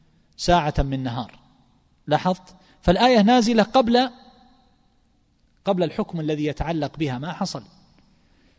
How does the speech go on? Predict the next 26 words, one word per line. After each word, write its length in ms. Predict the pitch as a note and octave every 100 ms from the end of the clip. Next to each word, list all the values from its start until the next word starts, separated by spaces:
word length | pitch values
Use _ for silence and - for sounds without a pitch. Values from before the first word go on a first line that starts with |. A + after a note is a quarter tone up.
| _ _ -
وكذلك 480 | C#3 G3 A3 G3 F3+
في 160 | F3+
قوله 380 | - G3 F3+ D#3+
تعالى: 500 | - D3+ E3+ D3+ E3 - _ _ _ _ _
"سيهزم 560 | - F#3+ A#3+ F#3 F3+ E3+
الجمع 360 | D#3 G#3 G3+
ويولون 600 | F3 E3 D#3+ D#3 D#3+ F#3+
الدبر". 420 | D#3+ C#3+ D#3+ C3 -
عمر 200 | G#3 G3+
يقول: 460 | E3 E3+ F#3 E3 D3
"في 140 | -
مكة 260 | F3+ - D3
نزلت 360 | D3+ C#3+ C3 C#3+
الآية"، 320 | C#3 C#3+ C3
وأنا 260 | D#3 E3+
أقول: 240 | E3 - F3
"وين 300 | F#3+ F#3+ E3
الجمع؟ 460 | C#3+ D#3 C#3+ C3
وين 240 | C#3 C#3 C3+
الدبر 440 | A#2+ C3+ C3 B2
اللي 120 | A#2+
يولونه؟" 480 | B2 B2 C3 C3+ B2+ - _ _ _ _ _ _ _ _ _ _
في 100 | -
مكة 260 | G3+ G#3 E3+
كانوا 400 | - F#3 F3+ F3+ - - _
مستضعفين، 600 | E3 - D#3+ C#3 - A#2+